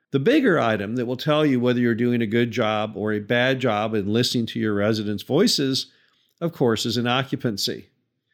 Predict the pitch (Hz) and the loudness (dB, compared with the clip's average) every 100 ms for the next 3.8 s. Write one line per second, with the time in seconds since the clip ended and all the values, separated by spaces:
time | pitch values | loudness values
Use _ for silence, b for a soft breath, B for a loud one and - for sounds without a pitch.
0 | _ - 127 127 208 247 156 - 135 - | _ -4 -4 0 2 2 0 0 -4 2
1 | 165 156 139 127 123 160 170 143 117 127 | 0 2 2 0 0 -2 -2 0 -2 -2
2 | - _ _ _ - 165 165 131 123 131 | -8 _ _ _ -2 0 2 0 0 -4
3 | 131 - 151 127 98 53 - | -6 -4 -2 0 -2 -4 -14